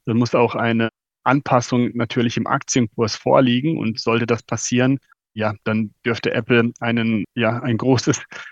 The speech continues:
Hallo oder Erwachen hier bekommen und der Aktienkurs würde wahrscheinlich deutlich in die Tiefe rauschen und die Marke um die hundert Dollar wäre dann sogar realistisch.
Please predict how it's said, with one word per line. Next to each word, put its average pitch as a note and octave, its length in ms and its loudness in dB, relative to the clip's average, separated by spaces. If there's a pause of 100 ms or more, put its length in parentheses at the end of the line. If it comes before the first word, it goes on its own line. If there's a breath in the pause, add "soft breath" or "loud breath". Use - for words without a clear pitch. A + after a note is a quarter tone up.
Hallo C3 500 4
oder A#2 180 4
Erwachen B2+ 440 2
hier B2 220 0
bekommen B2 480 2
und A#2+ 300 -2
der F#2+ 100 2
Aktienkurs B2 560 -2
würde A2 160 0
wahrscheinlich G#2+ 380 -2 (100)
deutlich A#2 480 -2
in A2 160 0
die A2 300 0 (300)
Tiefe C#3 340 0
rauschen C3 480 4
und A2+ 340 -2
die A2+ 420 0 (180)
Marke A#2 460 2
um D3 200 2
die C#3 100 4
hundert A#2+ 520 2 (300)
Dollar A#2+ 340 6 (120)
wäre A#2 300 -2
dann A2 180 2
sogar G#2+ 440 0 (120)
realistisch. G#2 680 -2